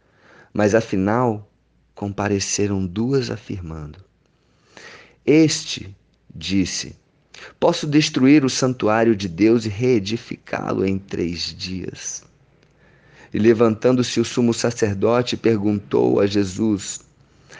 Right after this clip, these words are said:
"Nada respondes ao que estes depõem contra ti?"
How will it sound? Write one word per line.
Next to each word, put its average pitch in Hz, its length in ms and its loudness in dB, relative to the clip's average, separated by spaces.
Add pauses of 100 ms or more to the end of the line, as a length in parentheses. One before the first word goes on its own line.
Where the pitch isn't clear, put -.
(160)
"Nada 139 360 4
respondes 127 840 0
ao 120 160 4
que 120 140 -2
estes 120 300 0
depõem 107 400 0
contra 107 340 0
ti?" 143 400 -2